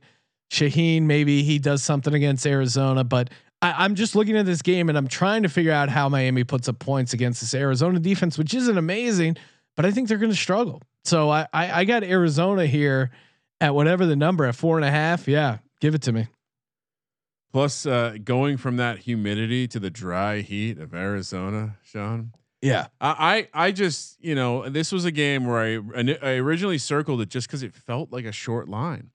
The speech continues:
Speaker 2: Arizona is a very, very, very good offense. Specifically, they're good at doing the p-,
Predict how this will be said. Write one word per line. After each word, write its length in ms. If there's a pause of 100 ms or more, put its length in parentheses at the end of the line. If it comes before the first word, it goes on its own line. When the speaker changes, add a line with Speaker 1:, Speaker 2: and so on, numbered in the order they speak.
(460)
Speaker 2:
Arizona 480
is 180
a 120
very, 520
very, 480
very 460
good 260
offense. 520
Specifically, 1000
they're 200
good 240
at 180
doing 640
the 80
p-, 100